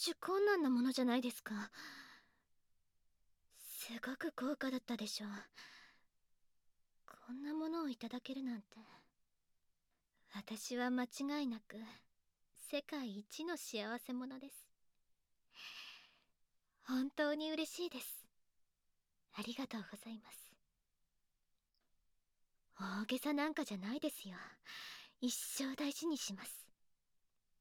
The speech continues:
いいえ、この銃は改造なんかしませんよ。この状態が完璧なんです。あなたからの愛が詰まっているんですよ。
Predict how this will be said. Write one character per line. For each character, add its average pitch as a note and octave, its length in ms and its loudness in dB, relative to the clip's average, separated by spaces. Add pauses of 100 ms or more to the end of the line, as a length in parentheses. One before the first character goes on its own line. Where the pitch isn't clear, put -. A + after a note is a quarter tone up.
(680)
い G#3+ 160 4
い C4+ 60 4
え、 C#4 40 2 (760)
こ B3+ 160 6
の C4+ 140 6
銃 F4+ 180 4
は A#3+ 220 2
改 A#3+ 200 4
造 C#4+ 160 6
な D4+ 120 6
ん D4+ 60 2
か A#3 80 -2
し - 160 0
ま A#3 100 4
せ C#4+ 160 0
ん C4+ 100 2
よ。 F3+ 80 -6 (1200)
こ - 160 -2
の G#3+ 160 0
状 D4 220 2
態 D4+ 200 0
が D#4 120 -4
完 D4 240 -6
璧 D#4 240 -6
な E4 140 -2
ん D#4+ 40 -4
で B3 80 -6
す。 - 220 -14 (840)
あ G3+ 120 -4
な G#3+ 140 -4
た D#4+ 160 -4
か G#3+ 120 -8
ら F#3+ 100 -10
の E3 180 -10
愛 B3+ 200 -6
が E4 100 -6
詰 G3+ 260 -6
ま A3 60 -2
っ A#3+ 40 -6
て - 140 -10
い F#3+ 100 -6
る G#3 100 -4
ん G3+ 60 -2
で G3 80 -8
す - 140 -14
よ。 F3+ 80 -12